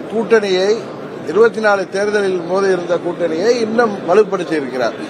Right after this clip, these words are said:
இன்னும் புதிய கட்சிகளை கொண்டு வர வேண்டிய முயற்சியில பாஜக கட்சி செயல்பட்டு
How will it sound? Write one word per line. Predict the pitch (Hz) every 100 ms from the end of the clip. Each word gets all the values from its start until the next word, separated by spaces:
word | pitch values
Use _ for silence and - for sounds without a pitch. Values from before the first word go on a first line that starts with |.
| - - - - 147
இன்னும் | 220 277 196
புதிய | 240 262 240
கட்சிகளை | 220 214 202 202 180
கொண்டு | 190 196
வர | 190 185
வேண்டிய | 175 165 180 196 180
முயற்சியில | 185 208 208 185 180 233 226 185
பாஜக | 190 190 170 165
கட்சி | 156 185 185 170 135 - - - - - - - - - - - -
செயல்பட்டு | 196 196 185